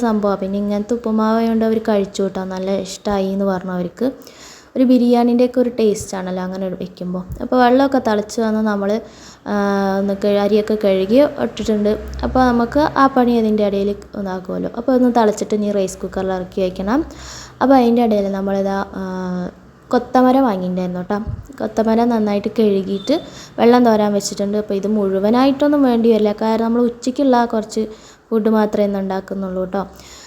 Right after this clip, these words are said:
പിന്നെ പിറ്റേ ദിവസമാണെങ്കിലും കല്യാണത്തിന് നമ്മൾ പോകും. അപ്പോൾ എല്ലാം കൂടി വെറുതെ അധികമാക്കണ്ടല്ലോ, എല്ലാം പിന്നെ ചൂടാക്കുക അല്ലെങ്കിൽ ഫ്രിഡ്ജിലേക്ക് ആകെ പണിയാണ്. അപ്പോൾ പിന്നെ കുറച്ച് തന്നെ ഉണ്ടാക്കണുള്ളൂ കേട്ടോ. അപ്പോൾ ഉപ്പേരി, ഉപ്പേരി, ആ,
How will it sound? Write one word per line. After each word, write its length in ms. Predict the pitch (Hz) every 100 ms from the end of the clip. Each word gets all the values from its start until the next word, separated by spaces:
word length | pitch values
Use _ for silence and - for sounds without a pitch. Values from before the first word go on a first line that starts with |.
| - - 240
പിന്നെ 240 | 240 254 254
പിറ്റേ 260 | 240 - 254 254
ദിവസമാണെങ്കിലും 580 | 254 262 240 226 226 226 226
കല്യാണത്തിന് 500 | 208 202 202 208 208
നമ്മൾ 160 | 202 202 196
പോകും. 240 | 196 190 190
അപ്പോൾ 200 | 190 202 196 - 196
എല്ലാം 300 | 196 196 202 202
കൂടി 260 | 208 220 233
വെറുതെ 340 | 208 196 196 202 220 220
അധികമാക്കണ്ടല്ലോ, 760 | 202 208 202 202 196 190 185 185 196
എല്ലാം 200 | 208 208 202
പിന്നെ 200 | 202 208 220
ചൂടാക്കുക 480 | 208 202 190 196 196
അല്ലെങ്കിൽ 260 | 190 190 190
ഫ്രിഡ്ജിലേക്ക് 520 | 196 190 190 185 185 180
ആകെ 160 | 196 196
പണിയാണ്. 280 | 185 185 - - - - - -
അപ്പോൾ 140 | 262 262
പിന്നെ 200 | 240 233 233
കുറച്ച് 320 | 220 196 -
തന്നെ 160 | 233 214 202
ഉണ്ടാക്കണുള്ളൂ 500 | 185 190 190 190 190
കേട്ടോ. 160 | 202 196 -
അപ്പോൾ 120 | 196 208
ഉപ്പേരി, 400 | - 208 208 226 240 - -
ഉപ്പേരി, 360 | - 214 214 247 247
ആ, 20 | 208